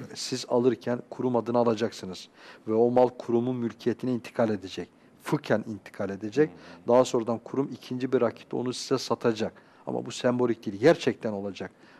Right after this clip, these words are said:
Speaker 1: Bu şartlara riayet edilirse olabilir. O yüzden biz bu gibi, e, özellikle tüketime tahallük eden ihtiyaç kredisi tabiriyle kullanılan bu işlemlere pek yeşil ışık yakmıyoruz. Pek doğru, e,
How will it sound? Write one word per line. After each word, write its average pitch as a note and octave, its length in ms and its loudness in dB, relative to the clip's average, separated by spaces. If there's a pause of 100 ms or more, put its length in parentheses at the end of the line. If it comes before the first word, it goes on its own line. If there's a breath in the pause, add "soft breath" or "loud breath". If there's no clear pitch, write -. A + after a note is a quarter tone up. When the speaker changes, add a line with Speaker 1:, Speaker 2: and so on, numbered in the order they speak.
(120)
Speaker 1:
Bu D3+ 80 -4
şartlara A#2 500 0
riayet B2 380 2
edilirse A2+ 360 -4
olabilir. B2+ 460 2 (380 loud breath)
O E3 100 -4
yüzden C3 380 -2
biz B2+ 240 -8
bu C#3 100 -8
gibi, C3 260 -2
e, A#2+ 220 2 (380)
özellikle A#2 440 -2
tüketime C3 580 -6
tahallük A#2+ 500 2
eden G#2+ 220 -2 (300 soft breath)
ihtiyaç - 500 2
kredisi A2+ 500 -8
tabiriyle A2+ 580 0
kullanılan A2 600 -4
bu C3+ 80 -6
işlemlere A#2 480 -2 (340 loud breath)
pek - 240 0
yeşil B2 400 -2
ışık - 280 -2
yakmıyoruz. G#2+ 560 -2
Pek - 240 -10
doğru, B2+ 320 0 (200)
e, B2 60 -4